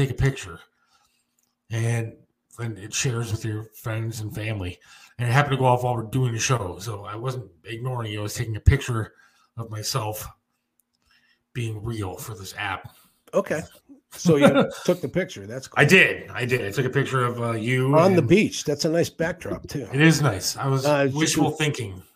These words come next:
Speaker 2: you can tell I'm still stuck in my living room. I tried to download the picture that accidentally went to you, and I can't get it on the background, but I'll work on it. I'll
Speaker 1: I
Speaker 2: get it.
Speaker 1: traveled.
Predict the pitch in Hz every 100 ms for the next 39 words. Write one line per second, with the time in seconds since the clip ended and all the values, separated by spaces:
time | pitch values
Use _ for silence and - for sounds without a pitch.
0 | _ _ 165 156 - 170 147 127 117 -
1 | 143 - 156 139 131 117 120 139 131 107
2 | 104 101 107 - 143 131 117 98 - 110
3 | 127 135 135 123 113 104 - - 120 -
4 | 120 107 117 - - 143 135 - 123 123
5 | 120 117 127 117 117 110 196 233 127 143
6 | 147 _ _ _ _ - 131 127 127 147
7 | 131 123 139 120 120 113 107 92 127 117
8 | 120 117 113 127 117 _ - 165 131 107
9 | 101 92 - _ - 156 139 104 151 143
10 | 95 90